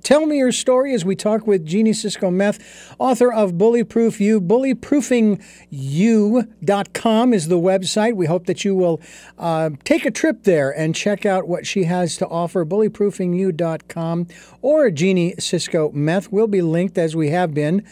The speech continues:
uh, to your website. You also have Bullyproofing and the letter U. We'll talk about that as well. Sounds like an educational thing. Here on Tell Me Your Story, New Paradigms for a New World. I'm Richard Dugan,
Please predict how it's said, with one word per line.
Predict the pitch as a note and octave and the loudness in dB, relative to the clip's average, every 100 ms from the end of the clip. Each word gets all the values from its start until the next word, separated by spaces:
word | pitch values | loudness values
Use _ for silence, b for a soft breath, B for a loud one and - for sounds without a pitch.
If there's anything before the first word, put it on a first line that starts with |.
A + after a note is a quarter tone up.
| B B B | B B B
uh, | - D3+ D3 D3+ D3 | -8 -6 -4 -4 -6
to | - A3 | -2 0
your | A3 F#3+ F#3 F#3 | 2 2 2 0
website. | D#3 E3 D#3+ D3 F#3 F#3+ | -2 0 0 0 -2 2
You | A3 | 0
also | A#3+ A#3 | 2 0
have | F#3 F#3+ | 2 0
Bullyproofing | D3+ G3 G#3+ G#3 - G#3+ - G3 F#3+ F#3 F3 B B B - | 0 2 2 0 0 -2 0 -2 0 0 -4 B B B -2
and | G3+ A#3 | 0 2
the | |
letter | B3+ D#4+ E4 C4+ | 2 2 2 2
U. | G3 G3+ F#3+ C3 - B B | 4 4 4 2 -8 B B
We'll | G#3 | -8
talk | F#3+ F#3 F3 | -4 -2 0
about | F3 E3+ | -2 0
that | F3+ E3+ | 0 0
as | D#3 | 0
well. | E3+ E3+ | 0 0
Sounds | - E3+ D#3+ | 0 -4 -4
like | D#3 D3+ | -2 -2
an | D#3 | -2
educational | E3+ G#3 G#3+ A#3 A#3+ - E3 | 0 -2 0 0 0 -2 -4
thing. | C3 D3 | -2 0
Here | E3+ | 2
on | B3 G#3 | 2 2
Tell | D4 E4 | 0 2
Me | E4 | 2
Your | D4 | 0
Story, | - C#4 B3 F3 F#3 B B | 0 2 2 0 -4 B B
New | E3 G#3 B3+ | 2 4 4
Paradigms | A3+ A#3 G#3 G3+ F#3+ F#3 - | 2 2 2 2 0 0 -4
for | - F#3+ | -2 0
a | E3+ | 2
New | F#3+ G3+ | 2 2
World. | F3+ F#3+ F3+ | 2 0 0
I'm | A#3 A3+ | 0 0
Richard | G3 - D#3 | 0 -2 0
Dugan, | F#3 G3 F3 | 0 2 -2